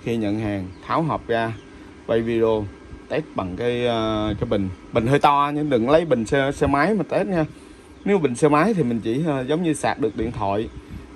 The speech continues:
Đó, cũng có thể là chạy được quạt nhưng nó, nó cũng mau hết bình lắm. Đó. Thứ nhất là mình ưu tiên sẽ dùng pin, nó sẽ lợi hơn. Pin nó sẽ ngon hơn bình rất là nhiều.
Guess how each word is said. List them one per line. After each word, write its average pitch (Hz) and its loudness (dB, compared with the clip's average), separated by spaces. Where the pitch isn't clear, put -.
Đó, 120 -4
cũng 110 -4
có 180 2
thể 135 2
là 147 4
chạy 101 0
được 113 0
quạt 107 2
nhưng 127 0
nó, 120 -2
nó 151 0
cũng 127 -6
mau 131 2
hết 139 0
bình 101 0
lắm. 127 -4
Đó. 120 -6
Thứ 170 6
nhất 190 4
là 113 4
mình 113 2
ưu 143 4
tiên 147 6
sẽ 131 -2
dùng 120 0
pin, 156 10
nó 160 0
sẽ 143 0
lợi 117 2
hơn. 127 2
Pin 139 4
nó 143 2
sẽ 143 2
ngon 135 4
hơn 127 2
bình 107 4
rất 196 4
là 143 6
nhiều. 113 4